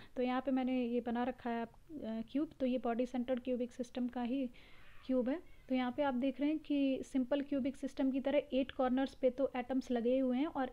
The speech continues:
एक बीचों बीच center में भी एक atom extra है। तो जैसे कि आपको पता है कि जो eight corner के atom हैं वो one by eight part contribute करते हैं, यानी कि वन बाई eight part बनाते हैं पूरे crystal का, और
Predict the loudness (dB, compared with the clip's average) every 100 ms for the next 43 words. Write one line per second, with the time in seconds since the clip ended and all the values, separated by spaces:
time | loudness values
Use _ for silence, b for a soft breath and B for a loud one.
0 | -2 -4 -2 -4 0 0 -2 -6 -6 -6
1 | -4 -4 -2 -2 -4 B B B -2 0
2 | 0 -2 -6 -8 -8 -14 -10 -8 -8 -6
3 | -6 -4 -6 -10 B B -6 -2 -2 0
4 | 2 2 0 -4 -4 -4 -2 -2 0 2
5 | 2 2 0 0 0 -2 0 0 0 -2
6 | -2 -2 0 2 2 2 0 0 0 0
7 | -2 -2 -2 -2 -2 0 0 -2 0 0
8 | 0 0 -4 -6 -2 -2 -2 -4 B B
9 | -16 -8 -4 -4 -2 -2 -2 -6 B B
10 | -6 -2 0 0 0 -2 -2 -4 -6 -2
11 | -2 0 -2 -2 -2 0 0 0 -2 0
12 | -2 -2 -2 -2 -2 -6 -10 -8 -4 -2
13 | -2 -6